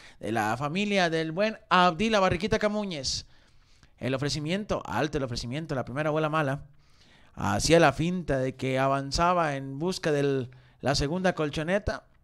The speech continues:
Alistaba el rifle ahí con Toño, Pedro y Juan, eh,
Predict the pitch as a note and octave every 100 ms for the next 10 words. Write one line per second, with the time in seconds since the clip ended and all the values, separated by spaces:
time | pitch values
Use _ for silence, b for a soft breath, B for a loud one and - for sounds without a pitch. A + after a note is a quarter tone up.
0 | _ _ _ _ _ _ - - G2+ B2+
1 | C3 - G3 F#3 D#3 D#3+ G#3 - E3+ D3
2 | C3+ B2 C#3 D3 F#3 G3 - E3 E3 F3
3 | F3 - - C#4 D4 G3+ A3+ A#3+ G#3+ E3
4 | A3+ B3 A3+ F3+